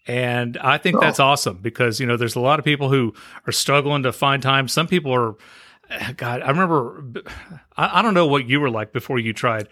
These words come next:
Speaker 1: I was scared to death before I did stand-up
Speaker 2: Oh,
Speaker 1: comedy.
Speaker 2: for
Speaker 1: I mean,
Speaker 2: sure.
Speaker 1: I really, I, it's like I wanted to do it,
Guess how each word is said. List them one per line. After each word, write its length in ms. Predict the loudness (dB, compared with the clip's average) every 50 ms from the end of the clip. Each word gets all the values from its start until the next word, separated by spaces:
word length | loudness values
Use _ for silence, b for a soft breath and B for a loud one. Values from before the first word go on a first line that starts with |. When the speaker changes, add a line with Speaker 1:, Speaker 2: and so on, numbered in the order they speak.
| B B B 0
Speaker 1:
I 100 | 0 2
was 140 | 2 0
scared 280 | -2 0 0 2 0 0
to 60 | 0 0
death 240 | 0 0 0 0
before 280 | -4 -8 -8 -6 -4 -4
I 80 | -2 -2
did 320 | -2 -4 -4 -6 -10 -8
stand-up 320 | -2 0 0 0 0 -2 0 2
Speaker 2:
Oh, 40 | 2
Speaker 1:
comedy. 220 | 4 4 2 0
Speaker 2:
for 100 | -2 -4 0 2
Speaker 1:
I 40 | 2
mean, 100 | 2 2
Speaker 2:
sure. 80 | 2
Speaker 1:
I 40 | 0
really, 420 | 0 0 2 2 4 4 2 0 -2
I, 80 | -4 -6 -6
it's 220 | -6 -6 -4 -2
like 120 | -2 -2 0
I 100 | 0 -2
wanted 360 | 0 0 0 0 0 0 -2
to 80 | -4 -4
do 240 | -2 -2 0 2
it, 180 | 0 0 -2 -6